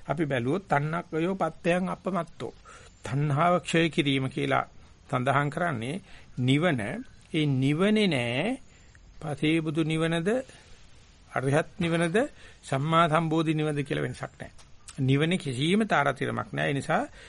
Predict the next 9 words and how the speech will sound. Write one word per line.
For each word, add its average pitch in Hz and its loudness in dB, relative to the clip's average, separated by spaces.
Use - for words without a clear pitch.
නිවන 135 0
ප්‍රාර්ථනා 151 2
කරන 127 -2
සුල්ලේ 156 2
අප්‍රමාද 143 0
වූයේ. 147 0
ඉතින් 139 -6
මේ 139 4
ටික 190 -2